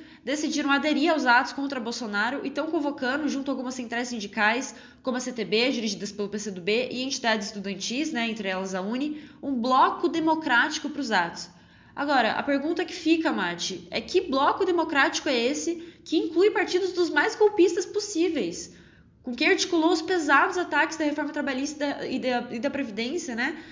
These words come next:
contra a população e tem nas mãos o sangue dos mais de quinhentos e cinquenta mil mortos por covid. É inaceitável qualquer aliança com essa direita.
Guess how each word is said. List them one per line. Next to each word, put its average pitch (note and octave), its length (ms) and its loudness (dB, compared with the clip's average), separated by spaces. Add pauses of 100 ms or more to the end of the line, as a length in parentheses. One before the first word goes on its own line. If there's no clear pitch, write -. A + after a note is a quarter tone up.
(140)
contra A#3+ 220 -8
a A3+ 40 -10
população C4 540 0
e F4+ 60 2
tem F4 140 0
nas G4 160 0
mãos E4+ 220 0
o F4 40 2
sangue E4+ 300 0
dos D4+ 160 -4
mais D#4 200 2
de D#4+ 80 -2
quinhentos D#4+ 360 -6
e F4+ 40 -4
cinquenta E4 280 -4
mil D#4 260 -2
mortos D4+ 320 -4
por D#4+ 160 -8
covid. A#3+ 580 -6 (320)
É B3+ 120 -6
inaceitável C#4 880 0
qualquer C4 320 -6
aliança C#4 420 -2
com C4 60 -12
essa C4 160 -10
direita. G#3 420 -8